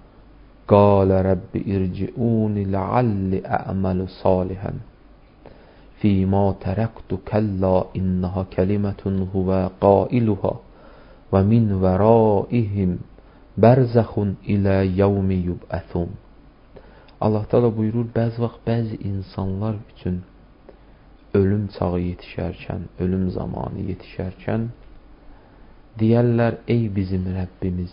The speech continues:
bizi qaytar." Yəni, öldürmə.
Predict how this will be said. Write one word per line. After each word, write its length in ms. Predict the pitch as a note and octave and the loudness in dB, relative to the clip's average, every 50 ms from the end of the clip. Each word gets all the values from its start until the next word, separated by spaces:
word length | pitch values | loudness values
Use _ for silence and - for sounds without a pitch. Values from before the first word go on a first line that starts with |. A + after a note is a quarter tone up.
| - - | -12 -8
bizi 300 | - G#2 G#2 G#2+ A#2 B2+ | -6 -4 -4 -2 -2 -4
qaytar." 600 | B2 - G2 G2 F#2 F2+ F2+ - - F2+ F#2 - - - - - - - - - - - - - - - - - - | -2 -2 -2 -2 -2 -2 -4 -6 -6 -6 -6 -6 -10 -14 -18 -20 -20 -20 -20 -20 -20 -20 -20 -20 -20 -20 -20 -8 -4
Yəni, 240 | - A#2+ B2 B2 - | -2 0 0 0 0
öldürmə. 560 | - A2 G#2 G2+ G2+ G2 G#2 G2+ F#2+ F2+ F2+ | 0 0 0 2 2 2 2 2 0 -2 -6